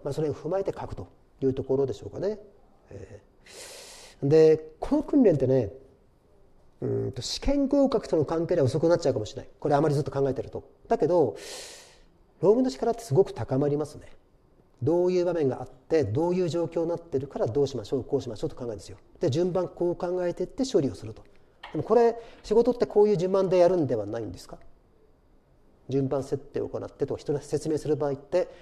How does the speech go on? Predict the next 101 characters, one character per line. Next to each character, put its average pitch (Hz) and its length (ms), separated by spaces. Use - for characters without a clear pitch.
ど 165 100
の 185 100
順 139 180
番 135 100
だ 135 80
っ - 20
た 117 120
ら 104 60
良 139 120
い 139 40
の 131 80
か 110 100
な 165 260
っ 175 80
て - 80
説 - 240
明 139 60
し 135 120
な 160 80
い 156 40
で 113 60
す - 60
か？ - 60
で、 196 80
普 - 60
通 214 100
そ 202 80
れ 185 80
が 175 60
論 151 200
文 156 160
か 160 60
な 175 160
と - 80
思 117 80
う - 20
ん - 20
だ 90 60
け 101 80
ど 107 60
ね。 123 100
こ - 120
れ 185 60
い 180 40
わ 185 60
ゆ 160 60
る 120 240
論 151 180
旨 - 100
っ - 60
て - 80
や - 40
つ - 40
で - 40
す。 - 140
筋 147 220
で - 60
す - 100
ね。 123 100
流 143 120
れ 156 160
と - 100
よ 143 80
く - 60
言 127 80
わ - 20
れ 123 60
て - 80
る 131 60
や 120 40
つ 113 60
な 107 80
ん 95 80
で - 60
す - 100
け 113 60
ど 131 100
も、 175 200
ま 165 60
あ、 - 20
そ - 80
れ 165 80
が 156 80
あ 151 40
っ 160 100
た 131 80
方 143 100
が - 140
い 143 60
い - 20
の 113 100
か 107 80
な 143 100
と - 220
思 127 160
い 123 80
ま 127 80
す - 180
よ - 120
ね。 143 80
っ 135 40